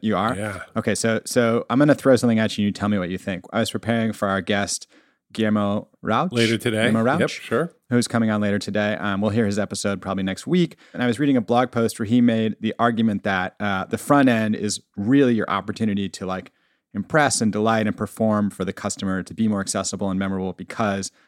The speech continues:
Speaker 1: the back end is increasingly commoditized, turnkey, undifferentiated. So as a shop that does both, like, what's your response to that?
Speaker 2: Oh, well, now, hold on.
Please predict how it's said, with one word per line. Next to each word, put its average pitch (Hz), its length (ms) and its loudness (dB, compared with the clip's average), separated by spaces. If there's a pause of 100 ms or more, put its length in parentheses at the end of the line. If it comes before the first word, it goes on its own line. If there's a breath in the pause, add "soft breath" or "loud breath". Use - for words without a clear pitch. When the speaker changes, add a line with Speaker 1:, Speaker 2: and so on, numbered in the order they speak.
(160)
Speaker 1:
the - 60 -6
back 107 380 0
end 98 180 -2
is 95 100 -6
increasingly 95 640 -10 (460)
commoditized, 101 600 -2
turnkey, 98 580 -4
undifferentiated. 92 840 -8
So 123 100 0
as 123 160 2
a 131 80 -2
shop 117 260 -2
that 110 80 -2
does 98 200 -2
both, 95 420 -4 (400)
like, 95 220 -4
what's 123 200 2
your 110 140 2
response 90 460 -4
to - 120 -10
that? - 240 -8 (280)
Speaker 2:
Oh, 131 600 0
well, 127 680 -2 (180)
now, 104 460 -6 (240)
hold 110 280 0
on. 90 220 -2